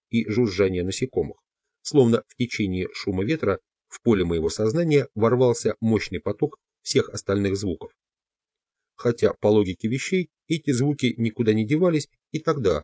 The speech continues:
когда я слышал один лишь ветер. Пересчитать все птичьи посвисты и жужжание насекомых я не мог, однако был абсолютно уверен, что слышу каждый отдельный звук.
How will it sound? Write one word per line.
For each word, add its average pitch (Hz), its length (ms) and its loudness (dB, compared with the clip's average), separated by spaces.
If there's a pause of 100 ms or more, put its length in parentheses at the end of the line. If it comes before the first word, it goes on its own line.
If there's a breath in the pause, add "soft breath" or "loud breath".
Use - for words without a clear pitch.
(120)
когда 98 280 2
я 87 60 4
слышал - 400 -4
один 101 300 -2
лишь 98 200 -4
ветер. - 300 -8 (1700)
Пересчитать 214 500 0 (100)
все 127 220 -4
птичьи - 380 -4
посвисты 92 560 -2
и - 320 -6
жужжание 92 500 2
насекомых 151 640 0
я 131 180 0
не 139 120 2
мог, 87 320 -4 (680)
однако 107 520 4
был 107 280 0
абсолютно 107 540 0
уверен, 127 420 2 (160)
что - 200 -2
слышу 143 400 -2
каждый 107 380 0
отдельный 95 500 -2
звук. 92 340 -6